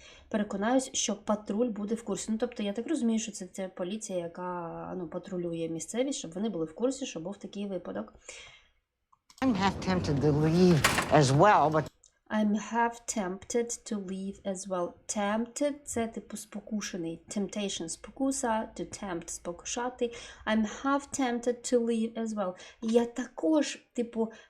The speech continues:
Speaker 1: майже хочу поїхати, так? Я вж-, я ледь не їду. Я часто його використовують I was half tempted.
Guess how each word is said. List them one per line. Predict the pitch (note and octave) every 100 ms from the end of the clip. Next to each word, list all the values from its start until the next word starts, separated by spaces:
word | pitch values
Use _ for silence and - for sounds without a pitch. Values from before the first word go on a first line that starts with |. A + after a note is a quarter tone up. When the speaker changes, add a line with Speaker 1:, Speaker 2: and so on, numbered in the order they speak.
| -
Speaker 1:
майже | A3 C4+ D4 B3+ C4 A#3+ -
хочу | B3 A#3+ A3+
поїхати, | - A3+ G#3 - F3+ - F3
так? | A3 A#3 -
Я | G3+
вж-, | G3+ - - G3 G3
я | G3+ G3+
ледь | G3+ C#4 D4+ -
не | A#3 A#3+
їду. | A3 A#3 A#3 F3 F3 - - - _
Я | F3+ G3+ F#3+ - - -
часто | - B3 A#3 -
його | A3
використовують | G#3+ G#3 G#3+ - A#3 A3
I | G#3 G3+ G3
was | G#3+ F#3 F3+ -
half | F3 E3 -
tempted. | E3+ D#3